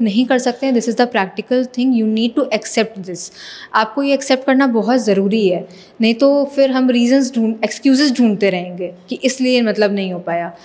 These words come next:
और, अ, ये video बहुत ही time पे, I think, sir,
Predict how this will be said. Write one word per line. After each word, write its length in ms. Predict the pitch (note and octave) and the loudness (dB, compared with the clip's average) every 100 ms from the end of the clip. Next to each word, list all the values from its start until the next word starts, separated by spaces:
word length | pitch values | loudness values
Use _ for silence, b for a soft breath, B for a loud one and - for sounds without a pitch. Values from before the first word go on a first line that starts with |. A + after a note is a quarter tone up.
| B B - | B B 0
और, 240 | G3+ G#3+ | 2 2
अ, 500 | A3+ - G#3+ G3+ G3 | 2 0 -2 0 -2
ये 140 | G3+ A#3 | 0 0
video 300 | A3 A#3 B3 | 0 0 0
बहुत 380 | A3+ A3 A3 A#3+ | 0 -4 -4 -4
ही 120 | B3+ | -4
time 300 | A#3 G#3 A3+ | -2 -2 -2
पे, 200 | A#3 A3 | -2 -2
I 40 | |
think, 160 | A#3 A3+ | -4 -6
sir, 260 | - A3+ | -6 -6